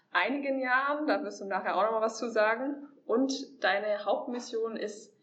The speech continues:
wie du schon sagst, eher Frauen dazu zu bewegen, einen gesunden Lebensstil und, ähm,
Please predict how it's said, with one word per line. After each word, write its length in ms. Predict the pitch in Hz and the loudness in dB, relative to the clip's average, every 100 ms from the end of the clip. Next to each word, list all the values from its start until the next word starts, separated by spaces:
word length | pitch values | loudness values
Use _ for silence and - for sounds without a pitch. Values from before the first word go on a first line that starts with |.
| _ - | _ -10
wie 80 | |
du 100 | 196 | -8
schon 240 | 202 202 196 | -6 -6 -2
sagst, 340 | 196 202 - | -2 -2 -4
eher 220 | - 208 | 4 4
Frauen 680 | 208 - 175 196 277 269 269 | 4 -2 2 4 4 2 0
dazu 280 | 262 208 - | 0 -2 -4
zu 140 | - 202 | -10 -6
bewegen, 720 | 202 202 214 214 214 214 - - _ | -2 0 0 -2 -10 -14 -20 -20 _
einen 180 | - 196 | -4 -2
gesunden 360 | 196 202 240 214 | -2 0 0 0
Lebensstil 760 | 190 208 233 226 214 214 208 - | 0 0 0 -4 -2 -2 0 -2
und, 420 | 196 202 202 - | -4 -4 -6 -6
ähm, 480 | - 190 185 190 190 | -2 -2 -2 -6 -12